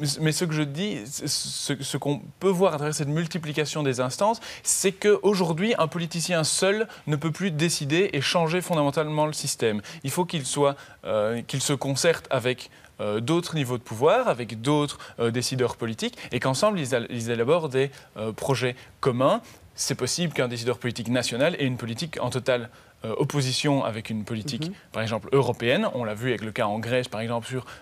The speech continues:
Speaker 1: euh, différents débats qu'il y a eu, euh, et cetera. Et là, on se rend compte qu'il y a non seulement une technicité de plus en plus importante
Speaker 2: Mhm.
Speaker 1: et une incompréhension des citoyens sur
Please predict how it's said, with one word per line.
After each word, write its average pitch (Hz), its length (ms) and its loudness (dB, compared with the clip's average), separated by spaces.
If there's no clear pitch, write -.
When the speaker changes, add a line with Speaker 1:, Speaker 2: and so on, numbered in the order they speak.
Speaker 1:
euh, 113 100 -6
différents 110 360 -2
débats 123 240 2
qu'il 113 160 -4
y - 20 0
a 110 40 -2
eu, 127 140 -2
euh, 107 320 -2
et 113 100 -2
cetera. 139 440 -2
Et 135 80 2
là, 170 160 8
on 226 60 2
se 180 80 -6
rend 165 80 -2
compte 202 160 0
qu'il 131 160 -2
y 120 80 4
a 113 80 4
non 147 100 0
seulement 147 460 2
une 123 160 -4
technicité 165 640 0
de 143 80 0
plus 170 240 -2
en 147 80 2
plus 131 180 -6
importante 160 540 0
Speaker 2:
Mhm. 165 60 -16
Speaker 1:
et 127 280 0
une 127 240 0
incompréhension 165 800 2
des 147 100 2
citoyens 135 380 0
sur 170 240 -2